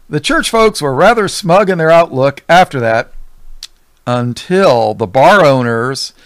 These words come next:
sued the church on the grounds that the church was ultimately, ultimately responsible for the demise of their building,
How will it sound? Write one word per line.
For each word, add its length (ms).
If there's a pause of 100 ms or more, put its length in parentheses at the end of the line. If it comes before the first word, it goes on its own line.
(340)
sued 360
the 80
church 380
on 100
the 80
grounds 640 (100)
that 280
the 100
church 340
was 220 (120)
ultimately, 920 (320)
ultimately 480
responsible 640
for 160
the 80
demise 600
of 420 (160)
their 240
building, 520